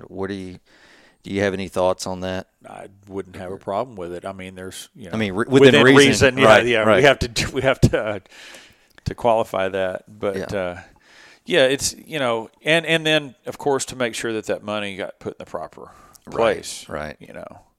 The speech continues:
Speaker 2: So, but
Speaker 1: That's what's tricky with, at least with state funding, is that, uh, a lot of times it gets put in general pools and it doesn't end up where you intended it to end
Speaker 2: That's
Speaker 1: up.
Speaker 2: right.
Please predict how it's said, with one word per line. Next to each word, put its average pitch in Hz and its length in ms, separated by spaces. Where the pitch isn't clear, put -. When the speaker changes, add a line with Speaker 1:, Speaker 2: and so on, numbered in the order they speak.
Speaker 2:
So, - 420
but 92 160
Speaker 1:
That's - 220
what's 139 180
tricky 110 400
with, 90 260
at 87 140
least 92 240
with 92 120
state - 300
funding, 78 520
is 73 160
that, 76 340
uh, 65 280
a - 60
lot 92 180
of 92 60
times 85 260
it 85 60
gets - 200
put - 260
in 82 140
general 82 340
pools 92 480
and 78 100
it - 60
doesn't 90 420
end 90 220
up 80 260
where 76 140
you 78 180
intended 73 500
it 73 160
to - 120
end 69 180
Speaker 2:
That's - 40
Speaker 1:
up. - 100
Speaker 2:
right. - 60